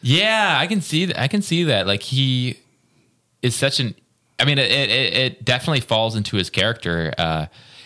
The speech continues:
and I feel like al-, also him getting cursed by a witch, I think if we're really gonna go an egomaniac route, that would make sense.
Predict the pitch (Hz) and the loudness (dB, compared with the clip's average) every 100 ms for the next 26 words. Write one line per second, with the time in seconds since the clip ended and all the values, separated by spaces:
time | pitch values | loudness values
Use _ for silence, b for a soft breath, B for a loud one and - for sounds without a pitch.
0 | B _ 110 101 92 92 92 85 - 101 | B _ 0 2 0 0 -2 -4 -4 0
1 | 151 123 104 - - _ _ _ _ _ | 2 2 0 -6 -14 _ _ _ _ _
2 | _ _ - 90 - 110 117 - 113 101 | _ _ -8 -8 -4 -2 -2 0 0 0
3 | 90 101 101 95 92 - 95 - 87 82 | -2 -2 -2 -2 -4 -6 -6 -2 -2 0
4 | 90 98 - - - 107 104 98 - 104 | 0 -2 -2 -6 -4 -2 -2 -2 -4 -4
5 | 98 98 92 92 90 90 87 - 95 92 | -2 0 0 -2 0 -2 -2 -4 -4 -2
6 | 85 85 90 85 80 80 76 76 - 90 | -2 -4 -4 -6 -6 -8 -8 -10 -4 -2
7 | 120 147 - 147 - - | -2 -4 -4 -4 -4 -12